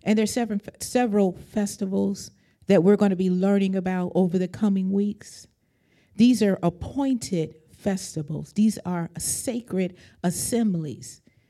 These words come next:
God called it sacred assemblies. They are sacred times where we as believers must come together in honor unto God. But one of the things that's so important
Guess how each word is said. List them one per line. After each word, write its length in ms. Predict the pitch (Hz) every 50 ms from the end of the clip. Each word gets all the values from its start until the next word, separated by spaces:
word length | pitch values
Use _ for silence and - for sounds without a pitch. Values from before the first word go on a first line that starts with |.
| _ _ _
God 320 | - 220 208 190 180 -
called 280 | - 190 180 170 165 156
it 100 | 143 139
sacred 460 | - - - 165 160 165 160 156 147
assemblies. 460 | 143 - - - 160 156 151 160 -
They 120 | - 208 196
are 60 | 175
sacred 600 | - - - - 233 240 233 - 214 196 - -
times 640 | - 220 226 208 180 160 151 147 156 147 - - _ _ _ _ _ _ _ _ _ _ _ _
where 180 | - 185 202 185
we 200 | 185 214 226 214
as 120 | 185 -
believers 640 | - 190 185 190 220 233 226 185 190 185 175 - 165
must 320 | 170 185 196 190 190 -
come 220 | - - 196 185
together 520 | 175 175 160 165 175 170 170 165 165 165 160 - _ _ _ _ _ _ -
in 200 | 185 202 196 196
honor 400 | 196 202 202 202 190 170 165 - -
unto 380 | 175 170 175 170 - - 175
God. 400 | 170 170 165 165 165 165 165 165 - _ _ _ _ _ _ _ _ _ _ _ _ _ _ _ _ _ _ _ _ _ _ _ - _ _ _
But 100 | - 226
one 220 | 214 208 247 262 262
of 100 | 247 220
the 60 | 214
things 280 | - - 233 220 202 185
that's 220 | 208 196 180 -
so 320 | - - 254 226 220 202 185
important 640 | 185 175 - - 226 220 214 - 175 165 165 160